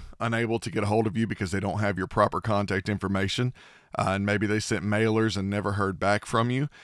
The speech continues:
then your termite coverage may actually lapse or be canceled altogether, uh, at that time of renewal. So it's always a great idea to go ahead and reach out to that company after closing and just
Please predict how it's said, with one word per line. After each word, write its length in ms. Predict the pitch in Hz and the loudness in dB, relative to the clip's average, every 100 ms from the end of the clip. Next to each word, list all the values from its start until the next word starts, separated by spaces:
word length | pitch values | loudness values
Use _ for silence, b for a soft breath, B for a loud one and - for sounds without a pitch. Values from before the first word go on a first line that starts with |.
| b b - | b b -4
then 220 | 110 110 | 0 2
your 120 | 107 | 2
termite 560 | 107 135 156 147 113 - | 4 6 8 8 6 4
coverage 600 | 117 107 101 101 95 98 | 2 4 4 2 0 0
may 360 | 110 113 117 - | 2 4 4 4
actually 640 | 107 110 - - 98 98 | 4 4 2 -4 -2 -2
lapse 720 | 95 104 117 104 - - - - - | 4 6 8 6 2 -4 -8 -8 0
or 240 | 107 107 | 2 2
be 220 | 104 110 | 2 0
canceled 480 | - 117 104 - 104 | 0 0 0 0 2
altogether, 720 | 98 95 87 - 92 82 - b b b b - | 2 0 -6 -4 -4 -4 -14 b b b b -4
uh, 240 | 90 85 90 | -2 -2 0
at 160 | 113 | 0
that 180 | 104 90 | 0 0
time 240 | 107 104 - | 2 0 0
of 160 | - | -6
renewal. 460 | 85 98 98 65 - - | -4 -2 -2 -4 -12 -18
So 180 | - 117 | -2 0
it's 120 | 98 | 2
always 380 | - 123 143 139 | 6 8 10 6
a 80 | 107 | 2
great 360 | - 110 120 123 | 0 4 6 6
idea 540 | 113 107 117 107 92 | 6 4 0 0 -2
to 160 | - 98 | -4 -4
go 240 | 104 104 | 0 0
ahead 360 | 104 107 104 - | 2 2 0 -2
and 220 | 98 92 | -4 -4
reach 220 | 110 110 | -4 4
out 160 | 110 101 | 4 4
to 60 | |
that 180 | 107 98 | 0 0
company 380 | - 101 92 101 | 0 0 0 0
after 200 | 95 85 | -2 -4
closing 560 | - 98 98 87 90 90 b b b b | -4 -2 -2 -4 -6 -10 b b b b
and 160 | - | -4
just 260 | 98 120 | 2 2